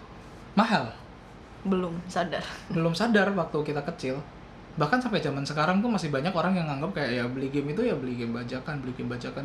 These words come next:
Speaker 1: gitu loh. Gua kadang-kadang nggak sedih sih, kayak, kayak gua mikirin ya,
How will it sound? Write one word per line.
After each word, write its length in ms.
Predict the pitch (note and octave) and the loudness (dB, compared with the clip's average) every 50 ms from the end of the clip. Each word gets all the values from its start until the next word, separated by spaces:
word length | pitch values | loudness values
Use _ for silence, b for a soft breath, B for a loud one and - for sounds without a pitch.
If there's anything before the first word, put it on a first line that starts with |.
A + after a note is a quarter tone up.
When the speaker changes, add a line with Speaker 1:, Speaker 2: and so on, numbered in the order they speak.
| C3+ | -6
Speaker 1:
gitu 100 | C#3 C3+ | -6 -6
loh. 80 | C3+ C3+ | -6 0
Gua 140 | D#3 G3 A3 | 2 2 2
kadang-kadang 460 | G3+ B3 A3+ F#3+ E3 F3 G#3 A#3+ B3 | 4 2 2 2 2 2 0 2 2
nggak 160 | F#3 C3+ - | 0 -2 -2
sedih 260 | - D3 C3 C#3 D3 C#3+ | -4 -6 -4 0 0 0
sih, 220 | C#3+ C3+ B2+ B2 | 0 -2 -6 -6
kayak, 220 | - B2+ A#2+ G#2 - B B B B B B B B B B B - - - - - | -4 -6 -6 -6 -8 B B B B B B B B B B B -16 -16 -16 -14 -4
kayak 480 | - C3 A#2+ A#2+ A#2 A#2 A#2 A2 - - - - - - - - | 0 2 2 4 4 4 2 0 -2 -4 -10 -16 -16 -16 -12 0
gua 140 | D3 F3 G3+ | 6 6 6
mikirin 420 | A3+ A3+ G3+ - D3+ D3+ F3 F3+ | 6 6 4 4 4 4 4 4
ya, 140 | D#3 C3 A#2+ | 4 2 0